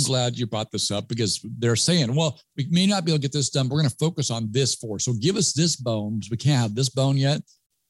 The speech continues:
Republicans do not fall for this. To Doug's point, this is taking over our elections, nationalize them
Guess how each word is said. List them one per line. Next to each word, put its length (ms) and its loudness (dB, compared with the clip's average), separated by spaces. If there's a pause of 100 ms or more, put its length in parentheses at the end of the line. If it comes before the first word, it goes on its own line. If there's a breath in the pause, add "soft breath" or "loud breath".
(400)
Republicans 640 2
do 320 2
not 300 2 (100)
fall 220 0
for 160 -6
this. 400 -8 (140)
To 80 -14
Doug's 280 2
point, 300 0
this 180 0
is 100 -4
taking 320 -4
over 360 -2
our 200 -6
elections, 460 -4
nationalize 640 -2
them 180 -6